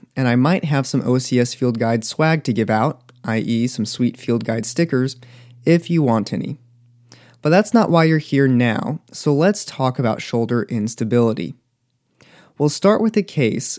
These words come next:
and some questions to get your brain primed for this episode. A seventeen-year-old was playing basketball and dislocated his shoulder when he collided with another player.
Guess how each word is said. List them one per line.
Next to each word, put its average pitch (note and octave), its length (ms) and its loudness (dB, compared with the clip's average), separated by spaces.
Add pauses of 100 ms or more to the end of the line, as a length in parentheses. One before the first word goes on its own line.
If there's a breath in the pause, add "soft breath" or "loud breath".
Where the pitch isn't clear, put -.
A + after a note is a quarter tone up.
(160)
and C3+ 160 2
some B2 140 -2
questions - 800 -2
to - 120 -2
get A#2 140 0
your A#2+ 120 0
brain C#3+ 380 2
primed A#2+ 560 0
for A2+ 220 -2
this A2+ 240 -4
episode. - 600 -6 (1600 soft breath)
A - 80 -2
seventeen-year-old D#3+ 1120 4
was B2+ 160 -2
playing C3 340 2
basketball C#3 880 0 (100)
and B2 200 0
dislocated E3 720 2
his C3 120 -2
shoulder C#3 360 0
when B2 140 2
he A#2+ 140 -4
collided C3+ 500 0
with B2+ 180 0
another A#2+ 340 2
player. A#2 520 -4